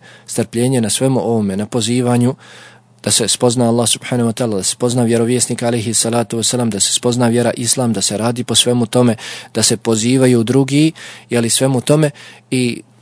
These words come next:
naročito, dakle, da se strpljenje ima prilikom pozivanja, jeli, potrebno je strpljenje kod svakog muslimana i muslimanke na svemu ovome. Nije, dakle, neće čovjeku ništa vrijediti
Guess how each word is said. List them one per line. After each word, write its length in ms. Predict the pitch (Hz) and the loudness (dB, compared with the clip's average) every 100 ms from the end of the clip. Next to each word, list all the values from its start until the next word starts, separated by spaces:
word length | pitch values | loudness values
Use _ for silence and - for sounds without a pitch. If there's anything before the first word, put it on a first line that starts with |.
| _ | _
naročito, 460 | 113 131 135 - 120 | 2 4 2 0 0
dakle, 260 | 113 117 | -2 -2
da 120 | 107 104 | -4 -2
se 140 | 110 | -2
strpljenje 440 | - 107 123 127 | -4 -2 0 2
ima 180 | 117 123 | 2 2
prilikom 440 | - 123 127 123 104 | 0 -2 0 -2 -2
pozivanja, 640 | 107 113 131 143 151 175 175 - - - _ | -2 -2 2 4 6 4 2 -10 -20 -20 _
jeli, 340 | 110 113 131 - _ _ _ _ _ | 0 2 2 -2 _ _ _ _ _
potrebno 480 | - 135 139 120 120 | 2 2 2 0 0
je 80 | 113 | 0
strpljenje 640 | - 113 - 113 120 127 113 | -2 -6 -2 0 2 0 -2
kod 180 | 113 | -2
svakog 400 | - 131 127 113 | -2 -2 -2 -4
muslimana 520 | 104 98 101 101 107 107 | -2 -2 -2 -2 0 -2
i 60 | |
muslimanke 560 | 104 - 113 110 104 101 | -2 -2 -2 -2 -2 -4
na 80 | 95 | 0
svemu 300 | 151 143 117 | 2 2 2
ovome. 260 | 95 90 | 0 -2
Nije, 300 | 107 147 151 113 - _ _ - | 0 4 4 2 -8 _ _ -4
dakle, 280 | 113 113 | -2 0
neće 240 | 107 135 123 | 0 0 0
čovjeku 380 | 139 120 104 113 | 0 -2 -2 -2
ništa 260 | 135 117 | 0 -2
vrijediti 460 | 104 107 113 - | -2 0 -2 -4